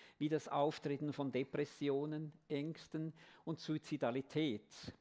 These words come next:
Sogar einzelne Suizide wurden in den Zusammenhang mit derartigen Therapiebemühungen gebracht.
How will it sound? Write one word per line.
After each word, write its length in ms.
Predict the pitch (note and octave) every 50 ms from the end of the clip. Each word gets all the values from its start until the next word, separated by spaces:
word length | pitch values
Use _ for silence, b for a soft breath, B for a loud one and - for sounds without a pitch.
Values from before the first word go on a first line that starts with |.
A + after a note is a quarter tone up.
| _ _
Sogar 420 | - - C#3 B2+ - B2+ B2+ - -
einzelne 520 | C#3 D3 E3 F3 D3 - D3+ D3 C3+ A#2+
Suizide 680 | - - C3 B2 A2+ - - - D3 D#3 F#3 F#3+ G3 D#3+
wurden 360 | D#3 D3 D3 D3 D3+ D3 C#3
in 160 | C3 B2+ B2
den 400 | A#2 B2+ B2+ C#3+ C#3+ C#3+ C#3 C3
Zusammenhang 800 | - - D3 C3+ - C3 B2 B2+ C3+ C3+ B2+ A#2 C3 A#2 A2+ A#2+
mit 260 | A#2 A#2+ A#2 - - -
derartigen 580 | A#2 A2 G#2+ G#2 A2 A2+ - - - C3 B2+ B2
Therapiebemühungen 1400 | - C3+ A#2+ A2+ - - - B2 C3+ C3+ C3 C3+ B2+ - - - - C3 B2 B2 B2 B2 - B2+ A#2+ A2+ A2+ A#2+ A#2
gebracht. 580 | A#2+ A#2 - - F#2 E2 - - - - -